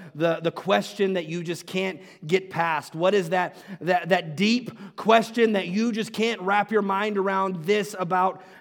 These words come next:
God? Let me help you real quick. God's smarter than you.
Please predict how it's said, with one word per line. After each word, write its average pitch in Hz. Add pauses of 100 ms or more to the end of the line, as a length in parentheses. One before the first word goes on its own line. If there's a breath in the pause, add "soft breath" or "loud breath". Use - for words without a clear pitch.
God? 156 (1120)
Let 123
me 143
help 135
you 139
real 127
quick. 127
God's 127
smarter 127
than 110
you. 85